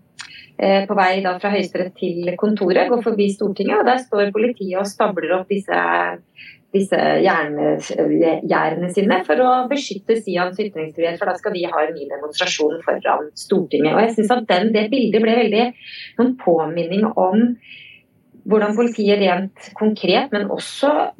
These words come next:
på andre måter, bruker mye ressurser på å opplære folk i hvorfor Sian har ytringsfrihet, hvorfor det er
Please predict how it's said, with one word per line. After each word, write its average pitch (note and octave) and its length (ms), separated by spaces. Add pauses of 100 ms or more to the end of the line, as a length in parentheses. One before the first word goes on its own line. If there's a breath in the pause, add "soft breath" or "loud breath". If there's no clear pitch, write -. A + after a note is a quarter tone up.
på C4+ 160
andre G3+ 320
måter, G#3 480
bruker A3+ 400
mye A3+ 480
ressurser D#4 560
på A#3+ 80
å G#3 240
opplære F#3 1040
folk C4+ 320
i A#3 120
hvorfor F3+ 460
Sian G#3+ 380
har G3+ 160
ytringsfrihet, F3 720
hvorfor E3+ 440
det A3+ 60
er A3 80